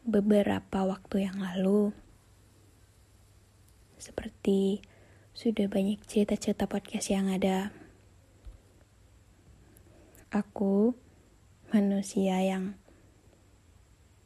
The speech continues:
kadang dibilang, hmm, pendiam oleh orang-orang yang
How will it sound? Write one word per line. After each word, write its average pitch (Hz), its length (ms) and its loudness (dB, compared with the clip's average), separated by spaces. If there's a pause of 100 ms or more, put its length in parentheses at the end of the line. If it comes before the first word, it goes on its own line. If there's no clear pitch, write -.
(520)
kadang 208 400 -2
dibilang, 196 800 2 (2250)
hmm, 202 560 2
pendiam 208 720 2 (1200)
oleh 202 400 0
orang-orang 190 640 -2
yang 190 160 -4